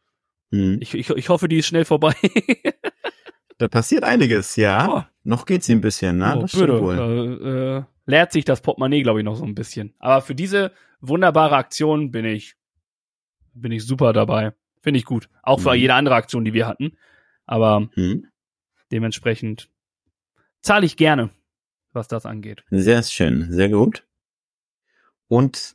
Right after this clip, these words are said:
Speaker 1: dann gehen wir rüber zu unserem Dreierlei der Woche. Ja, ich weiß nicht, ob du anfangen möchtest oder ob ich anfangen soll.
Speaker 2: Ich kann anfangen. Äh, wir hatten gerade
Speaker 1: Ja.
Speaker 2: schon, äh, McDonald's Parfüm und Duschgel. Und ich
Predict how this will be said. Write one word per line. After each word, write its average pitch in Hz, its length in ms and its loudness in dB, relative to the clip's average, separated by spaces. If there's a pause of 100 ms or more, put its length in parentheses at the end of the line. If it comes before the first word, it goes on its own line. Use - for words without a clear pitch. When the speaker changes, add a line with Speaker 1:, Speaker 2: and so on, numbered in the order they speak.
Speaker 1:
dann 117 200 4
gehen 131 160 4
wir 139 120 4
rüber 151 180 2
zu - 140 -8
unserem 110 320 2
Dreierlei 117 440 2
der 104 160 0
Woche. 117 440 0 (1300)
Ja, 87 260 0 (260)
ich 107 140 -6
weiß 127 180 2
nicht, 117 120 4
ob 104 80 0
du 139 80 2
anfangen 147 320 0
möchtest 151 260 0
oder - 120 -2
ob - 60 -2
ich 220 140 -4
anfangen 180 320 -4
soll. 185 80 2
Speaker 2:
Ich - 140 -2
kann 233 180 0
anfangen. 240 560 -2 (380)
Äh, 151 200 -2
wir 160 120 2
hatten 233 180 -2
gerade 196 200 2
Speaker 1:
Ja. 240 100 4
Speaker 2:
schon, 139 360 0
äh, 131 240 -2
McDonald's 151 800 -2
Parfüm 180 520 -2
und 135 400 -6
Duschgel. 147 640 -2 (1080)
Und 143 800 0 (320)
ich 247 320 -2